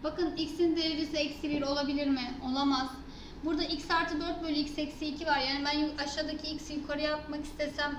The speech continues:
eksi birinci kuvveti falan olacak. Yani bu şekilde bölüm halinde olmaması lazım.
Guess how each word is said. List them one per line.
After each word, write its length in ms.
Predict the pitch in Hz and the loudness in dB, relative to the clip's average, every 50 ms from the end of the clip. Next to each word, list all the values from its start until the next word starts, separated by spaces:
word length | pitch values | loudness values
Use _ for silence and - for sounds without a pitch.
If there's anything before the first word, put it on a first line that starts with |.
| - - - | -6 -6 -6
eksi 440 | 269 254 - - - - 302 262 | -6 -6 -6 -8 -8 -6 -4 -2
birinci 380 | 302 285 277 285 277 269 302 277 | 0 2 4 4 4 2 2 -2
kuvveti 340 | 294 277 277 285 - - - | -4 -4 -4 -4 -6 -6 -8
falan 480 | - 302 285 277 285 294 277 262 247 | -6 -4 -4 -2 -2 -2 0 -2 -2
olacak. 320 | 233 254 247 240 240 240 262 | -2 -4 -4 -4 -4 -2 0
Yani 300 | 269 277 277 277 269 - - - - - - - - - | 0 2 4 4 2 2 0 -6 -8 -10 -12 -12 -8 -8
bu 60 | 285 | -4
şekilde 440 | - 349 311 349 302 277 311 254 233 | -2 0 0 0 2 2 2 4 4
bölüm 300 | 277 277 285 302 302 - | 4 4 4 4 4 4
halinde 320 | 302 294 294 294 294 285 | 4 4 6 6 6 4
olmaması 600 | 277 285 302 294 294 294 269 262 254 - 247 247 | 4 2 4 4 6 6 6 4 2 -2 -4 -4
lazım. 420 | 240 247 226 226 226 233 302 311 | -2 -2 -2 -4 -2 -2 -2 -2